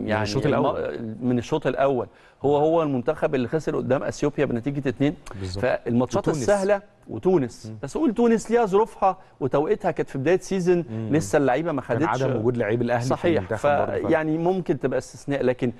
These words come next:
Speaker 1: في النهايه
Speaker 2: مم.
Speaker 1: انت قدام منتخبات كبيره قوي
Speaker 2: مم.
Speaker 1: تقدر تظهر بالشكل ال-، الحقيقي لل-، للكره
Speaker 2: دي حقيقة.
Speaker 1: المصريه قدام منتخبات، آه، يعني اقل، ممكن تبقى اقل منك، والمسافات
Speaker 2: مم.
Speaker 1: بينك وبينهم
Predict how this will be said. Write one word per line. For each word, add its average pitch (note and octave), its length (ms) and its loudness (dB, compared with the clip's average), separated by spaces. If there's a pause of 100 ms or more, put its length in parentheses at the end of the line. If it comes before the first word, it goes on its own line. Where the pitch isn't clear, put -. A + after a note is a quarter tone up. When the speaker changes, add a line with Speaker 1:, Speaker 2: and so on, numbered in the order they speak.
(140)
Speaker 1:
في - 120 -6
النهايه C3 240 2
Speaker 2:
مم. F3 80 4
Speaker 1:
انت C3+ 260 0 (200)
قدام C#3 260 0
منتخبات C#3 460 -2
كبيره C#3 300 0
قوي C#3+ 300 2
Speaker 2:
مم. G#2+ 420 -6
Speaker 1:
تقدر D3+ 220 2
تظهر D#3+ 360 0
بالشكل C#3+ 440 -2
ال-، A#2 560 2 (400)
الحقيقي C3+ 680 2
لل-، A2+ 360 2
للكره A2+ 260 0
Speaker 2:
دي D#3+ 60 4
حقيقة. D#3+ 100 2
Speaker 1:
المصريه D3+ 380 0
قدام C#3 320 2
منتخبات، F3 480 0 (180)
آه، C3+ 300 2 (200)
يعني A2+ 300 0
اقل، E3 260 2
ممكن F3 280 -2
تبقى D3 200 4
اقل E3+ 180 2
منك، E3+ 360 0
والمسافات B2 640 2
Speaker 2:
مم. D3+ 60 -2
Speaker 1:
بينك D#3+ 260 0
وبينهم D3 340 0